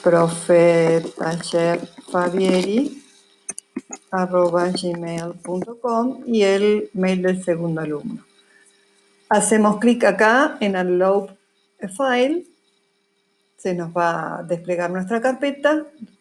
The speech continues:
y buscamos donde teníamos guardado el archivo, que era curso uno, Rodríguez Álvarez. Hacemos clic allí, abrir,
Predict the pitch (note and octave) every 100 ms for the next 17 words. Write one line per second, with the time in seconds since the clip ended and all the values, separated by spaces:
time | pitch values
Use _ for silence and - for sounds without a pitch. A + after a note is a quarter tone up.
0 | - F#3+ F3 F3+ - G#3+ A#3 C4 G3+ F#3+
1 | F#3 F#3 F#3 F#3 F#3+ F#3 F3+ F3 F#3 G3+
2 | A3+ C#4+ D4 - _ _ _ _ _ G3
3 | F#3 F3 F3 - D#3 - - _ _ _
4 | _ _ _ _ _ _ _ _ _ _
5 | _ _ _ _ _ _ _ _ _ -
6 | E3+ E3 E3+ F#3+ G3 F3+ F3 E3+ A#3+ C4
7 | C4+ C4 C4+ A#3 F#3+ F#3+ F#3 F3+ F3+ F3+
8 | - F3 D#3+ D3+ D3+ D#3 D3+ - F3+ F#3
9 | A3 G#3+ - G3 G3+ A3 C#4+ C#4+ D#4 D4
10 | - _ _ _ _ - B3+ C4 C4+ C#4
11 | C#4 _